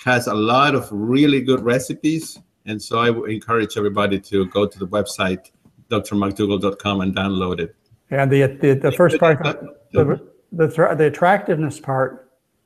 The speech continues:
Speaker 2: is already up. It's the
Speaker 1: Right.
Speaker 2: November newsletter you read there. And also, we've had some questions about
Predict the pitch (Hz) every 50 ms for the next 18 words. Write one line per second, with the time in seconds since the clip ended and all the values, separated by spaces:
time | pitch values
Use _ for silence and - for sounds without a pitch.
0 | _ _ _ _ _ _ _ _ _ _ _ - 147 127 135 131 127 127 131 135
1 | 123 110 - - 101 104 107 101 92 - 120 143 143 143 139 135 135 143 147 147
2 | - 165 147 143 135 - 139 135 131 131 139 135 131 143 143 147 156 170 208 214
3 | - - 175 170 165 147 156 160 156 151 - 143 147 165 151 - - - 170 160
4 | - - - 156 143 - 143 135 143 135 139 - - -